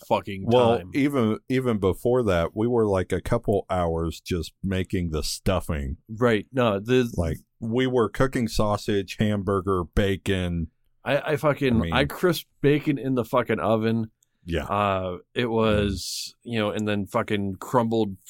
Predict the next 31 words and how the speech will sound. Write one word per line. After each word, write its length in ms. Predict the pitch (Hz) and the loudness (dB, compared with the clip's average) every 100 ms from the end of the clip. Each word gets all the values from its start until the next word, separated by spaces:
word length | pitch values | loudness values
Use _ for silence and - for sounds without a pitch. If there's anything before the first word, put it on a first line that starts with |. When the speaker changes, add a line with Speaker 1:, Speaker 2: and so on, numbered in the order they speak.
| - | -6
Speaker 1:
fresh 300 | 117 107 - - | -4 -4 -8 -8
made, 400 | 117 110 110 101 - _ _ _ | -2 0 0 -4 -16 _ _ _
you 120 | 117 110 | -2 0
know, 80 | 98 | 0
thick 260 | 127 - | -4 -4
cut 220 | - 117 | -4 -4
crisp 300 | - 120 - - | -2 -2 -2 -4
bacon. 480 | 101 98 104 104 104 _ _ _ _ - | -4 -2 -2 -2 -4 _ _ _ _ -6
Uh, 260 | 101 95 | -2 -2
Speaker 2:
Yeah. 40 | 90 | -2
Speaker 1:
put 160 | 127 - | -6 -2
that 180 | 117 - | -2 -2
stuff 340 | - 104 - | -2 -2 0
in 200 | 104 104 | -2 0
there, 400 | 101 101 101 98 | 0 0 -2 -4
and, 520 | 101 98 98 95 98 - _ _ - | -8 -10 -8 -8 -10 -14 _ _ -12
and, 400 | 107 104 101 98 | -6 -4 -4 -6
uh, 320 | 92 90 87 85 _ _ 113 | -8 -10 -12 -18 _ _ -6
man. 400 | 117 117 117 104 | -2 -2 -2 -4
Speaker 2:
Oh, 220 | 76 - _ - | -8 -10 _ -2
they're, 280 | 113 110 - | 0 0 -2
they're 200 | 117 117 | 0 2
amazing. 420 | 101 101 95 92 85 | 2 0 -2 -4 -2
But 180 | 107 - | -2 0
anyway, 300 | 135 127 101 - - - - - _ _ _ - - - 139 | 0 0 -2 -4 -18 -18 -18 -20 _ _ _ -20 -8 -2 -2
so 220 | 123 - 147 | 0 2 4
we 160 | 143 | 2
make 260 | 135 190 - | 2 0 0
this, 400 | 117 107 - - _ _ _ _ _ _ _ _ _ _ _ _ - - | 0 0 -4 -12 _ _ _ _ _ _ _ _ _ _ _ _ -10 -2
and 200 | 135 143 | -2 0
it, 240 | 151 170 | -2 -4